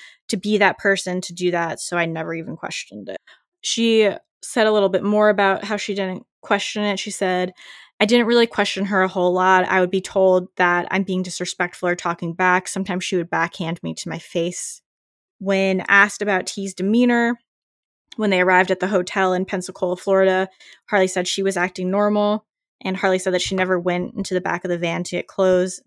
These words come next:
and that she never smelled anything unusual. She also said that, um, she told the court that she was a,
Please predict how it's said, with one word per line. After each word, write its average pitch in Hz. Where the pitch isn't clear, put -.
and 175
that 165
she -
never 170
smelled 165
anything 165
unusual. 185
She -
also 220
said 185
that, 180
um, 202
she -
told 208
the 208
court 185
that 160
she -
was 190
a, 170